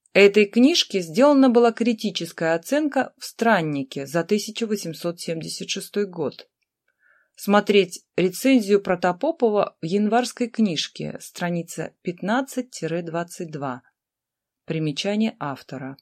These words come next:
"Другая,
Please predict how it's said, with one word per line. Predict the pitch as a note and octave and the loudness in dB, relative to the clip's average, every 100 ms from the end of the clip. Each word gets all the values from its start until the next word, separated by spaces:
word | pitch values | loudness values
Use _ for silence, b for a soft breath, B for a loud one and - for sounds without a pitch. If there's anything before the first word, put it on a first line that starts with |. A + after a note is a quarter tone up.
| _ _ _ _ _ _ _ _ _ _ _ _ _ _ _ _ _ _ _ _ _ _ - | _ _ _ _ _ _ _ _ _ _ _ _ _ _ _ _ _ _ _ _ _ _ -6
"Другая, | E3+ F3 E3+ A#3 D4+ E3 | -2 0 4 4 4 0